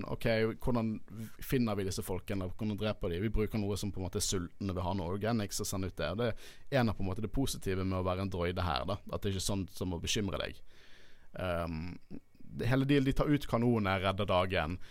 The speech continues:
Jeg liker når, eh, denne droiden er sånn der, eh, «Å, jeg tar aldri feil, jeg er en droid», eh, og «Does not compute» når Twi'lexene begynner å drepe han.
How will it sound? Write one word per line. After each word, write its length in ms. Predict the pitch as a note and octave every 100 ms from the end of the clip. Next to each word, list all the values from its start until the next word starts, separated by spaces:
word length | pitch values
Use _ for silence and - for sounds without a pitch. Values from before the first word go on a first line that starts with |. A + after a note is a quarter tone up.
| - - - -
Jeg 160 | F#2
liker 460 | G#2 G2+ G#2+ F#2 F#2
når, 300 | F#2+ F2+ F2
eh, 280 | F2+ E2 D#2+ E2+
denne 160 | F2
droiden 480 | - G2 G2 G2 -
er 80 | E2+
sånn 140 | F#2+
der, 140 | F#2 F2
eh, 360 | D#2+ D2 D#2+ F2
«Å, 240 | G2+ G#2+
jeg 120 | G#2 F#2
tar 100 | G#2
aldri 280 | G2 G2+ F#2+
feil, 300 | F#2+ F#2+ F#2+
jeg 80 | F#2+
er 60 | F#2+
en 80 | F#2
droid», 380 | F#2 F2 F2 - -
eh, 260 | F#2 F#2 G2
og 220 | G#2 G2+
«Does 200 | G2 G2+
not 160 | A2 F#2+
compute» 640 | G#2 G2 - F#2+ F#2 -
når 240 | F#2 F#2 F#2
Twi'lexene 540 | G#2+ F#2+ F2 - F2
begynner 160 | F2 E2+ F#2+
å 140 | F#2 - -
drepe 400 | - F#2 - A2
han. 140 | F2+